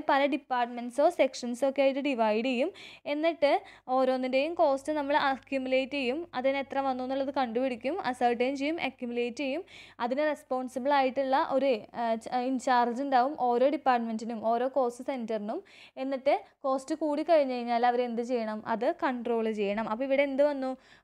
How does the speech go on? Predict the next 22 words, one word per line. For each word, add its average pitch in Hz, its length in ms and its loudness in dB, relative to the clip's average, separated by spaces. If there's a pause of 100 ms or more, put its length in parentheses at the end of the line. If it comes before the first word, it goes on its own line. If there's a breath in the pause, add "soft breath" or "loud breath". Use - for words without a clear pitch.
(160)
ഫ-, 262 160 -4 (180)
ബഡ്ജറ്റിങ്ങും 247 680 0 (100)
അതുപോലെ 233 520 2 (380 loud breath)
controlling 277 540 0 (120)
of 269 40 -8 (140)
cost-ഉം 247 340 -2 (100)
വന്നു 269 200 0 (120)
ഇല്ലേ? 302 200 4 (460 loud breath)
Next - 200 -8 (120)
is - 100 -2 (140)
cost 302 260 2 (160)
unit-ൽ 294 320 0 (100)
പറയാണ്, 254 460 0 (1000)
ഇപ്പോൾ 320 160 0 (180)
ഏത് 359 280 0 (800)
കോസ്റ്റ് 311 420 4
യൂണിറ്റ് 311 340 0
സെലക്ട് 302 320 2
ചെയ്യണം 285 260 -4
എന്നുള്ളത്, 240 340 -2 (540 loud breath)
ഏഹ്, 269 180 2 (460)
എന്താ 311 200 2